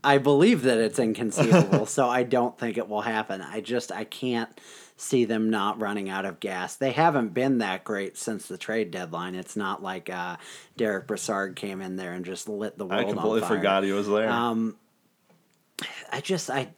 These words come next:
Speaker 1: I, I do thi-, I really think that Philadelphia series will be brutal, even though I expect them to win it. I just can't imagine them coming out of that not dinged up. I think it's the perfect scenario for the Capitals where they win an easy series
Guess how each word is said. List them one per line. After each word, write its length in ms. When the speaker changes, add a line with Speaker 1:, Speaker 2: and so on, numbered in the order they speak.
Speaker 1:
I, 280
I 160
do 300
thi-, 180
I 120
really 460
think 380
that 240
Philadelphia 640
series 420
will 120
be 120
brutal, 560
even 300
though 160
I 60
expect 480
them 160
to 80
win 200
it. 140
I 80
just 240
can't 300
imagine 420
them 160
coming 340
out 300
of 240
that 280
not 320
dinged 300
up. 260
I 120
think 280
it's 160
the 80
perfect 640
scenario 560
for 100
the 80
Capitals 640
where 120
they 140
win 260
an 120
easy 320
series 540